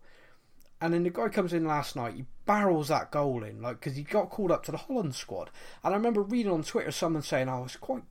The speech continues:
good he's starting because he's gotta be feeling pretty good." You know, he's made the Holland squad, even though he's not had a great season, already played.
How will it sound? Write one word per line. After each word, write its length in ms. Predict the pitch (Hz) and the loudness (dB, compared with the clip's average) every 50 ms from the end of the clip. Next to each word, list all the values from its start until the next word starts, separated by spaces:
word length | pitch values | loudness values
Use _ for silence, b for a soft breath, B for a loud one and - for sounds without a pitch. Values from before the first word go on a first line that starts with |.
| - - - | -16 -6 -2
good 180 | 196 214 214 | -2 -2 0
he's 180 | 180 139 117 - | -2 -6 -8 -8
starting 640 | - - - 165 165 185 190 - - - 95 101 | -8 -6 -4 -2 -2 -2 -2 -4 -6 -8 -10 -12
because 440 | - - - - 151 139 123 - - B B B B B B B B | -12 -12 -10 -8 -8 -8 -8 -10 -12 B B B B B B B B
he's 120 | B 135 - | B -6 -4
gotta 220 | - 226 208 - | -2 -2 -2 -2
be 80 | 175 156 | -4 -6
feeling 380 | - - 156 143 127 123 120 | -4 -2 -2 0 0 -2 -2
pretty 240 | - - 127 - 117 | -4 -6 -8 -8 -6
good." 380 | 120 - 180 180 123 - - - - | -4 0 0 0 0 -2 -6 -12 -8
You 60 | 156 | -6
know, 120 | 117 113 117 | -6 -6 -6
he's 140 | 120 - | -6 -4
made 220 | - 170 170 175 175 | -2 0 0 0 0
the 80 | 151 | -2
Holland 320 | 127 135 127 117 117 117 113 | -2 -2 -2 -4 -4 -8 -10
squad, 320 | - - - 113 117 120 | -12 -8 -6 -6 -6 -6
even 220 | 123 120 120 123 123 | -6 -6 -6 -6 -6
though 100 | 120 117 | -6 -8
he's 160 | 117 120 - | -8 -6 -6
not 140 | 147 135 - | -6 -4 -4
had 100 | 135 135 | -4 -4
a 60 | 127 | -4
great 340 | - - - 131 123 127 - | -6 -6 -6 -6 -6 -6 -8
season, 400 | - - 135 123 117 120 113 117 | -8 -6 -6 -6 -6 -4 -4 -2
already 300 | 120 120 120 117 117 110 | -2 -2 -4 -4 -8 -10
played. 500 | - - 139 123 110 107 92 107 139 | -6 -4 -4 -4 -4 -6 -8 -14 -16